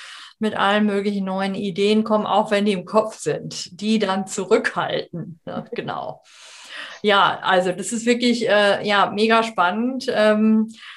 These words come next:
was du, äh, berichtest, Marie. Das ist, ähm, ich glaube, dass es wirklich vielen hier auch hilft, nochmal zu gucken, ähm, wie ist das bei mir? Äh, wie kann ich dafür sorgen, dass ich mich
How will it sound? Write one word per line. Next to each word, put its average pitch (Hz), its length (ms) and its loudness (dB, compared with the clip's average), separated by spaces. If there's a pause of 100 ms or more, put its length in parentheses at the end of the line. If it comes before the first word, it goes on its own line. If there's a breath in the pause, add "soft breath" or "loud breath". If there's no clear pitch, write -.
(260 loud breath)
was 214 280 0
du, 220 320 2
äh, 202 260 0
berichtest, 240 680 0
Marie. 226 360 2
Das 226 180 0
ist, - 260 -12
ähm, 196 400 -2
ich 214 160 -6
glaube, 330 240 6
dass 269 140 2
es 233 180 -4
wirklich 247 360 0
vielen 262 500 2
hier 233 240 4
auch 190 220 -2
hilft, 214 580 -2 (400 loud breath)
nochmal 208 460 2
zu 220 200 -6
gucken, 254 540 -4 (340 loud breath)
ähm, 208 540 0
wie 220 240 -2
ist - 240 -4
das 220 220 -4
bei 196 180 4
mir? 226 560 2 (300 loud breath)
Äh, 202 220 -2
wie 214 160 -4
kann 233 180 -2
ich 240 140 2
dafür 220 260 0
sorgen, 196 500 2
dass 208 220 -2
ich 202 200 -6
mich 190 360 -8